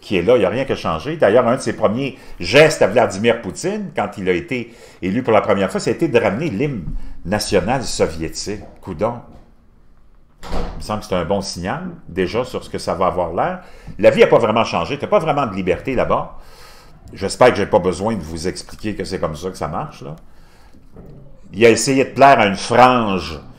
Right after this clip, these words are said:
C'est du monde un peu bizarre, hein, en Russie. Il y a une frange extrémiste de droite très, très, euh, très, euh, nombreuse. Et dans des lois que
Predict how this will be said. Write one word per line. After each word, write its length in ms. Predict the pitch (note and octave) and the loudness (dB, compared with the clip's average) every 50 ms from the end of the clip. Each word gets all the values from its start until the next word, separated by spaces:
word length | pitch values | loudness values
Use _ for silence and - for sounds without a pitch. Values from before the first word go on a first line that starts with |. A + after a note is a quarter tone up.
| - - - - _ | -20 -20 -20 -20 _
C'est 160 | - - - E2+ | -16 -12 -12 -8
du 100 | - C#3+ | 0 0
monde 160 | G#3+ A3+ F3+ | 0 4 4
un 80 | B2+ | 2
peu 120 | - C3 B2+ | 4 4 0
bizarre, 480 | G#2 F#2 D#2 F2+ A#2 E3+ G#3 A3 E3+ C#3+ | 0 0 0 2 4 4 4 2 -2 -4
hein, 200 | F3 G3 F3 A2+ | -4 -4 -4 -4
en 20 | |
Russie. 300 | F#2+ F#2 - - - F3+ | -4 -6 -8 -6 -6 -4
Il 160 | F3 A2+ F#2 | -4 -2 -2
y 60 | F#2 F#2 | -2 -2
a 40 | |
une 60 | E2+ E2 | -2 -4
frange 460 | - - G#2+ C3 C#3 C3 A2+ F2+ F#2 | -8 -4 -4 -2 -2 -2 -4 -4 -6
extrémiste 680 | F2 F2 E2+ - - - F#2+ E2+ G2 A#2 A2+ - - F2+ | -6 -6 -8 -10 -6 -4 -4 -4 -2 -4 -8 -6 -8 -8
de 180 | E2 D2+ D#2+ | -8 -8 -8
droite 420 | D#2+ D2+ - - G#2+ A2+ A2 - - | -8 -8 -4 -2 -2 -2 -2 -4 -10
très, 260 | - G2+ G2+ G#2+ F#2+ | -4 -2 0 0 -2
très, 340 | - - G2 F#2 F#2 D2+ - - - - - | -4 -8 -8 -6 -6 -6 -8 -10 -12 -12 -14
euh, 140 | - - - - - - - - - - - - | -14 -14 -14 -14 -16 -16 -16 -18 -18 -20 -20 -18
très, 280 | - - F#2+ F2+ - - - | -6 -4 -4 -4 -4 -6 -12
euh, 220 | - - - - - E2 | -14 -14 -14 -14 -10 -4
nombreuse. 800 | F2+ F2+ F2+ E2+ F#2 A#2+ F3 G#3 G3 F3+ - - - - - _ - - - - - - _ - - | -4 -2 0 0 0 0 0 -2 -8 -12 -16 -20 -20 -20 -20 _ -20 -20 -20 -20 -20 -20 _ -20 -2
Et 340 | - E3 G3 A3 G#3+ G3+ F#3 - - - - - | 2 4 4 4 2 -2 -8 -12 -20 -20 -20 -16
dans 420 | - F#2 D3+ E3+ F#3+ G3 F#3 C#3 A#2+ | 4 6 6 6 6 4 -2 -4 -4
des 220 | A2 C#3 C3+ A#2+ | -4 -2 -2 -2
lois 240 | A2 A#2 B2 E3+ F#3+ | -2 4 6 6 6
que 460 | F#3+ - D3+ B2+ A2 G#2+ G2+ F2 D#2+ | 6 4 2 4 4 4 2 0 -4